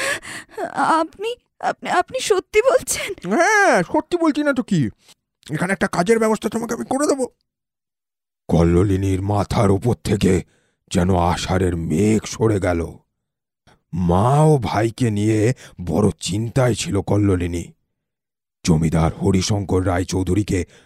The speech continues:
Speaker 3: সম্মান জানিয়ে সে বলল,
Speaker 1: "আপনি, আপনি সত্যি বলছেন? আমার, আমার মা ভাইয়ের দায়িত্ব আমি নিতে পারবো?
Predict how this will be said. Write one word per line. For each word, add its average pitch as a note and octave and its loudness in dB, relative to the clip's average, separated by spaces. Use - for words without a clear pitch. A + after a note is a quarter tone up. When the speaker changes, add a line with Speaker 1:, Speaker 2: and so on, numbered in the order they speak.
Speaker 3:
সম্মান B2 4
জানিয়ে G#2+ 0
সে - -8
বলল, G2+ 2
Speaker 1:
"আপনি, G#4+ -2
আপনি A4+ -6
সত্যি A4 0
বলছেন? C#5+ 2
আমার, D4 0
আমার F4+ -2
মা D4 0
ভাইয়ের E4+ -2
দায়িত্ব C4+ -2
আমি F#4 -4
নিতে D#4+ -4
পারবো? F#4 0